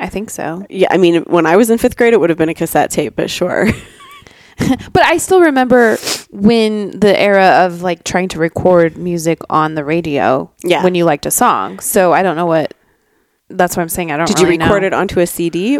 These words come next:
Speaker 2: or onto
Speaker 1: Onto a tape.
Speaker 2: Onto a tape. So
Speaker 1: But
Speaker 2: same.
Speaker 1: I would just let it record for a while. And I remember my friend Catherine and I went to Wyoming on <laughs> a trip, and we just listened to this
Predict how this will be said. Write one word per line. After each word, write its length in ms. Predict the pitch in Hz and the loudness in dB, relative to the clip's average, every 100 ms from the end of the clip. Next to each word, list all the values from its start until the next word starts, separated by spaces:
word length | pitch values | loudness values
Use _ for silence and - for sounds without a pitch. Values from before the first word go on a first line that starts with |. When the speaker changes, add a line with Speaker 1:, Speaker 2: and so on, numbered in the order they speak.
| - | 0
Speaker 2:
or 160 | 180 | -2
onto 340 | - 175 180 - | -2 -4 -2 -2
Speaker 1:
Onto 220 | 330 330 | 2 2
a 80 | 339 | 2
tape. 280 | 220 185 - - - | 2 0 -2 -8 -6
Speaker 2:
Onto 260 | - 185 156 | -4 0 0
a 60 | |
tape. 240 | - - - | 0 -4 -6
So 200 | - 240 | 0 2
Speaker 1:
But 180 | 262 | 2
Speaker 2:
same. 360 | 220 151 110 180 _ _ - | 0 -2 -4 -8 _ _ -2
Speaker 1:
I 160 | 202 | 0
would 160 | 247 320 | 2 0
just 200 | 233 - | -2 -4
let 160 | 190 185 | 0 2
it 80 | - | 2
record 500 | 185 - - 170 190 | 0 -2 0 0 0
for 160 | - | 0
a 80 | 180 | 2
while. 480 | 156 151 160 190 220 - | 2 2 2 2 2 0
And 100 | 165 | -4
I 60 | |
remember 380 | 165 175 180 170 | -6 -4 -4 -4
my 140 | 165 160 | -6 -8
friend 440 | - 170 165 165 | -6 -4 -4 -6
Catherine 460 | - 170 190 175 165 | -6 -6 -6 -8 -8
and 120 | 165 | -6
I 180 | 160 160 | -4 -4
went 300 | 160 165 - - | -4 -6 -6 -4
to 400 | 185 170 170 170 - - - - - _ | -2 -2 -2 -6 -12 -20 -20 -20 -20 _
Wyoming 640 | 196 180 180 175 208 214 | 0 0 0 -2 -4 -4
on 160 | 208 240 | -2 0
<laughs> 0 | |
a 760 | - - - - - - 254 240 - _ | 2 0 -2 -4 -2 -2 -2 -6 -12 _
trip, 380 | - 302 311 - | 0 2 2 -2
and 160 | 254 | -4
we 100 | 233 | -4
just 260 | 202 220 - | -4 -6 -2
listened 420 | 220 254 214 208 | 0 0 -2 -4
to 100 | 196 | -2
this 320 | 214 220 220 | 2 2 0